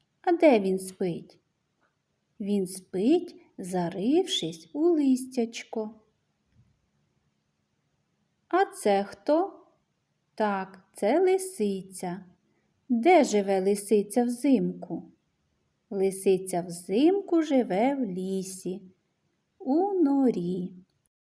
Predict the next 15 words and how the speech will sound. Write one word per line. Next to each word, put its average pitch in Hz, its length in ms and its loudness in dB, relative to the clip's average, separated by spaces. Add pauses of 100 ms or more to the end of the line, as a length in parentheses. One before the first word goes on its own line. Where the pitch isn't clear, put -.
(500)
Скажіть, 208 720 -2 (280)
а 208 140 -4
яка 202 420 0
небезпека 330 840 0
загрожує 202 640 -2
тваринам 214 640 0
взимку? 196 800 -2 (1300)
Так, 214 460 -2 (240)
тваринам 196 560 -2
загрожує 185 840 -4
голод 185 840 0 (360)
і 254 140 0
холод. 180 920 -4 (1000)
А 269 160 2
чим 302 480 4